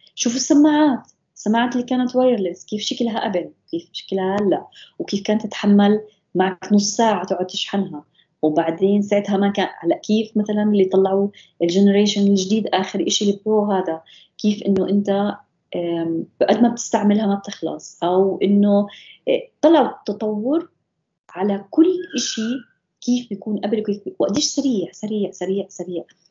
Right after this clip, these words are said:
هلأ هاد كيف عم بيصير؟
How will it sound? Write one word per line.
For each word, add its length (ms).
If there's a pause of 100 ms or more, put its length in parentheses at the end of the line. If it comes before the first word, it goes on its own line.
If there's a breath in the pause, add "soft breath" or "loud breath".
(340)
هلأ 340 (360)
هاد 460 (260)
كيف 160
عم 120
بيصير؟ 440